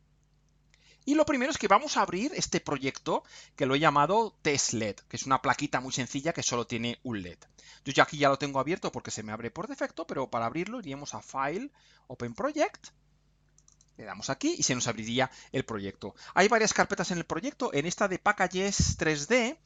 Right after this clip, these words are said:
esta es la que utilizo yo para guardar los modelos en tres D de los componentes, pero podéis crear la carpeta que vosotros queráis. Vamos a echar un vistacillo a, al esquema de esta, de esta plaquita, que es muy sencilla. Solo tiene tres componentes. Sería un conector de tres pines,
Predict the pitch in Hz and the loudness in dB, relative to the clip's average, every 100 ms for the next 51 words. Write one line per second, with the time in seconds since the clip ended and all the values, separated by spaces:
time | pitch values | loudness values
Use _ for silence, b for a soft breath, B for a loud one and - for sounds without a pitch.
0 | B B - - 185 180 165 156 160 196 | B B -6 0 2 4 2 0 -2 -2
1 | 180 208 208 160 139 139 175 170 139 139 | 2 2 4 6 6 6 4 2 0 0
2 | 165 190 202 208 180 185 208 170 139 123 | 0 0 -2 -2 0 2 2 0 -4 -4
3 | 113 113 - 262 269 196 175 - 143 143 | -6 -4 0 4 4 4 0 0 6 6
4 | 143 135 110 117 131 113 104 - - 98 | 6 2 -2 -2 -4 -4 -8 -12 -14 -10
5 | - - _ B B B - 98 - - | -10 -12 _ B B B -8 -6 -6 -10
6 | - B B _ _ _ _ 285 392 277 | -12 B B _ _ _ _ 6 6 4
7 | 226 208 170 156 135 - 147 127 120 - | 6 4 6 2 2 2 0 2 0 0
8 | 123 117 117 117 110 107 101 _ _ _ | 0 2 6 6 4 2 -2 _ _ _
9 | _ _ _ _ _ _ - 127 117 - | _ _ _ _ _ _ 0 2 4 2
10 | 170 143 123 117 - 110 107 101 - _ | 4 6 4 2 2 2 2 0 -6 _
11 | _ _ - 120 120 107 - 135 120 110 | _ _ -8 -2 -2 -2 -4 0 0 0
12 | 120 - 101 143 127 117 - B B - | -6 -6 -4 -4 0 -2 -2 B B 0
13 | 156 139 156 151 - 135 - 131 113 113 | 4 4 4 2 2 -2 0 -2 -2 0
14 | 143 143 135 160 123 113 113 131 135 120 | 0 0 -2 -2 0 0 0 0 2 2
15 | 110 143 127 107 - 104 - 196 170 233 | 2 2 2 0 -6 -8 -6 -4 -2 -4
16 | - | -6